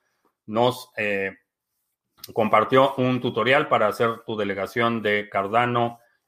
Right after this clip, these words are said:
eh, utilizando Daedalus y un Ledger Nano.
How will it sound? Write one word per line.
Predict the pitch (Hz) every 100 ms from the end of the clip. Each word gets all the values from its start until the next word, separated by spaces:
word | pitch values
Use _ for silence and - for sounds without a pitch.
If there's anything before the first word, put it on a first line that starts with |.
| _
eh, | - 104 98
utilizando | 98 110 101 127 120 113
Daedalus | 127 139 139 135 127 -
y | - 110
un | 110 107
Ledger | 107 107 98
Nano. | 110 113 101 87